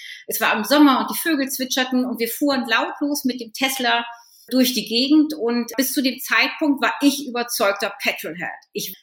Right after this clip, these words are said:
hab eine Corvette gefahren, eine C fünf, war immer schnell unterwegs, es war laut, es hat gebrüllt, es hat gestunken. Ich hab auch viel Zeit meines Lebens auf Rennplätzen zugebracht, fahr Motorrad und dann hat es mich kalt erwischt. Ich saß in diesem Auto und dachte nur,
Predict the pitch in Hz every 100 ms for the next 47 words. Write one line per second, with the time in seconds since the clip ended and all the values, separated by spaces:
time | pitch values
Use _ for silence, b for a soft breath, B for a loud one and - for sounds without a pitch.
0 | - 220 214 202 190 277 269 254 - 226
1 | 220 226 220 B - 190 - 226 214 -
2 | 262 254 - 214 233 214 - 240 226 214
3 | 214 208 240 240 240 - - 180 214 208
4 | 208 196 208 - 196 208 220 214 208 214
5 | 220 - - 277 233 202 226 220 - 262
6 | 247 247 233 220 202 196 - 240 220 -
7 | 208 233 254 285 - 240 - 233 - 226
8 | 226 214 202 - 220 220 226 - 285 247
9 | 220 220 - B B B B B 247 254
10 | 285 294 269 254 240 - 220 220 - 175
11 | - 262 294 359 349 294 254 247 359 -
12 | 233 226 302 - 233 208 196 254